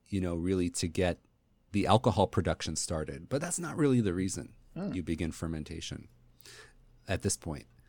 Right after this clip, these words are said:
Speaker 1: Um, the purpose of shubo is actually to grow the yeast colony before it goes into the big tank.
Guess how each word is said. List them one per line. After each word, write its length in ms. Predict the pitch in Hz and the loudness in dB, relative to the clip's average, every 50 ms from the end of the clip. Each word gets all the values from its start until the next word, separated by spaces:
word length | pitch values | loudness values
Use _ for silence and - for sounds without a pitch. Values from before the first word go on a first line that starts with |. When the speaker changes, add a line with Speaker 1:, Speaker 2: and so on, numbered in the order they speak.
| - - _ _ - | -20 -20 _ _ -12
Speaker 1:
Um, 420 | 80 82 85 80 78 78 78 - - - | -8 -6 -6 -4 -6 -6 -8 -10 -8 -4
the 100 | - - | -4 0
purpose 400 | - - 214 269 - 302 - - | 2 2 2 4 4 2 2 4
of 100 | 127 95 | 2 2
shubo 640 | - - - - 151 175 113 90 87 82 82 78 - | 2 2 2 2 4 4 6 6 6 6 4 2 0
is 220 | - 87 85 - - | -2 -4 -4 -4 -2
actually 420 | 101 92 92 95 - - 98 87 78 | -2 -2 -2 -2 -2 -2 -2 -2 -2
to 140 | - - 85 | -4 -6 -8
grow 400 | 80 - 92 98 101 110 120 107 | -6 0 4 6 8 8 8 6
the 140 | 98 90 | 4 2
yeast 380 | 85 82 92 113 120 - - - | 2 2 2 2 2 2 -2 -2
colony 680 | - - 95 87 82 82 80 76 76 73 71 71 - - _ _ _ _ _ _ _ _ - - - _ - - - - - - - - | 0 2 4 4 4 2 0 -2 -4 -4 -6 -8 -10 -14 _ _ _ _ _ _ _ _ -20 -20 -20 _ -20 -20 -20 -20 -20 -6 -2 -2
before 320 | 98 - - 113 101 101 | 0 4 6 6 6 6
it 80 | 90 - | 6 4
goes 240 | 98 95 82 - | 4 4 4 4
into 200 | 95 90 - - | 2 0 0 0
the 120 | 82 80 76 | -2 -2 -2
big 280 | - - 80 73 - | -2 -2 -4 -4 -4
tank. 520 | - - - 87 76 - 60 - - - | -6 -6 -6 -6 -6 -6 -10 -14 -20 -20